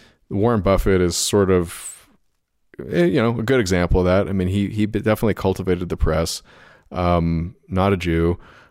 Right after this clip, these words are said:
Um, track record speaks for itself. Um, but he's dying. And so going forward,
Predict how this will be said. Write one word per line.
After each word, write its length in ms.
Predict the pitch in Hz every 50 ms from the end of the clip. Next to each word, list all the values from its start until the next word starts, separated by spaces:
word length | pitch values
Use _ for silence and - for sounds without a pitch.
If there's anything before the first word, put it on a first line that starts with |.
| _ _ -
Um, 840 | - 90 87 85 85 82 82 85 85 82 80 82 80 76 - - - _ _ - 87 95 139 165 - - _ _ _ _ _ _ - - - -
track 320 | - - 110 104 101 -
record 260 | - 110 - - 107 98
speaks 300 | - - 104 101 - -
for 100 | - 107
itself. 540 | 101 - - 80 76 76 78 80 - - - - - - - - _ _ _ _ -
Um, 500 | - 95 92 90 87 87 85 85 85 -
but 160 | - 104 95
he's 160 | 113 127 123
dying. 460 | - 90 80 78 76 76 82 85 92 - - - - - - - _ _ _ _ _
And 160 | - 95 92 92
so 180 | - - 104 95
going 280 | - 113 117 120 113
forward, 880 | 104 - - - 127 131 131 127 120 110 107 104 104 101 101 98 95